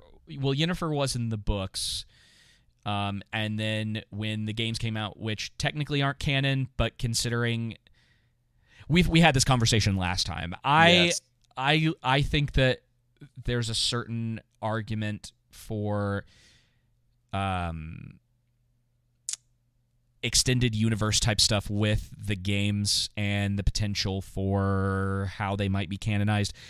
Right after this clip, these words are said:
Speaker 1: But y-, in the third game, you, there's a, you get a choice to either go back to Yennefer or stay with Trish.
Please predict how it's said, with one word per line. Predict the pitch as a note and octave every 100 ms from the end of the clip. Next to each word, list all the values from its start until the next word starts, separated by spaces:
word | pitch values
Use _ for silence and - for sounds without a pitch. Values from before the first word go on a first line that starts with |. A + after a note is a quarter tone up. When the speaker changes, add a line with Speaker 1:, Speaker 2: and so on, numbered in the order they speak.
| - -
Speaker 1:
But | - -
y-, | - - C#3+ -
in | D3+ D3
the |
third | C#3 D#3+ D#3 C3
game, | B2+ A2+ A2+
you, | B2 C3+
there's | B2+ A#2+ A#2
a, | G#2+
you | G#2 A2 D3+
get | C3+ - -
a | A#2+
choice | - E2+ - - - -
to | A2
either | G#2 A2 A2
go | A2 G#2
back | G#2 G2+
to | -
Yennefer | G2+ F#2+ - F#2+ F2+ E2+
or | F2 F2+ F2+
stay | - F2
with | D#2+
Trish. | - B1 - -